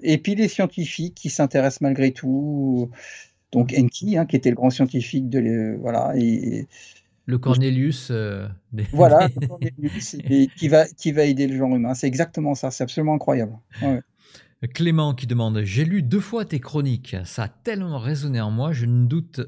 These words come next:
Speaker 2: aucunement de la véracité de tout ce que tu écris. À quand la suite, Anton ? »
Speaker 1: Ouais, euh, c'est une bonne question. Alors, euh, je, je suis en train de travailler sur un livre, euh,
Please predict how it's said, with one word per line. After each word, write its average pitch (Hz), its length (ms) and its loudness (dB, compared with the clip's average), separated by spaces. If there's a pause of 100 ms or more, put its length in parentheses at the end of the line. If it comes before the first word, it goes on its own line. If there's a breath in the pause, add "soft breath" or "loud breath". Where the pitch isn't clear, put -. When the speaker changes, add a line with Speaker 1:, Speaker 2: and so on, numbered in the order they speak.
Speaker 2:
aucunement 170 540 -4
de 151 80 -4
la 107 100 -2
véracité 123 480 -4
de 123 80 -6
tout 147 160 -10
ce - 100 -10
que 156 100 -6
tu 123 200 -4
écris. 143 400 -6 (680 soft breath)
À 170 120 -4
quand 240 240 -8
la 190 120 -2
suite, 220 320 -8
Anton ? » 117 500 -6 (680 soft breath)
Speaker 1:
Ouais, 160 300 6 (300)
euh, 160 140 4
c'est - 180 -4
une 160 100 0
bonne 208 140 2
question. 180 480 -2 (100)
Alors, 160 480 4
euh, 139 800 2
je, 151 520 2
je 143 140 2
suis - 180 0
en 208 120 6
train 208 180 2
de 190 60 0
travailler 170 580 2
sur 127 560 -2 (480 soft breath)
un 139 140 4
livre, 151 500 0
euh, 123 1800 -2